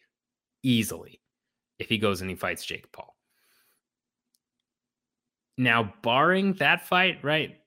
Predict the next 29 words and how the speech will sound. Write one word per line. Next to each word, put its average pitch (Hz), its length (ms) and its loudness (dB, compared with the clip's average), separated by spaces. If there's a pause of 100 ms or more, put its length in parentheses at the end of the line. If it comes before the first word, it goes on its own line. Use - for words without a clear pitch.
(120)
let's 117 180 -4
say 113 420 -4 (100)
Paul 101 300 -2
loses, 135 380 0
he 120 80 -2
doesn't 95 240 -2
wanna 95 120 -6
box 135 380 0
anymore, 120 400 0
et 110 100 -6
cetera, 113 280 -2
et 104 100 -8
cetera, 107 260 -4 (440)
then 185 340 0
Diaz 165 420 2
could - 160 -10
still 165 260 -2
go 139 180 2
box 117 420 2
and 107 100 -10
probably 110 460 -2
make 101 320 0
way 98 240 -4
more 107 240 -2
money 104 240 0
than 104 160 -4
he's 98 140 -6
gonna 101 180 -4
make 101 400 -6